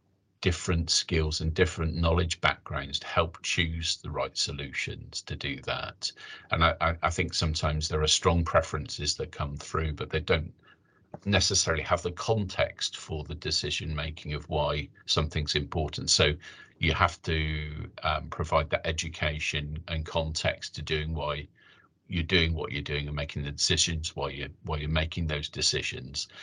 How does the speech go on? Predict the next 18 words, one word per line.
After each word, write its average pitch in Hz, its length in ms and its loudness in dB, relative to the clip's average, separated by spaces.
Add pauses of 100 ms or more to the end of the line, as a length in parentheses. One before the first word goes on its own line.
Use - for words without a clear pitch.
(140)
and 87 140 2
take 92 260 6
people 82 260 -2
on 78 80 0
that 78 220 0
journey, 85 680 0 (140)
uh, 76 220 2
with 85 200 -2
you, 82 100 -2
I 76 60 -4
think 76 240 -4
is - 160 -4
really 76 220 -6
important. 76 680 -4 (380)
But 95 100 4
it, 90 240 4
it 92 320 2
does, 90 460 4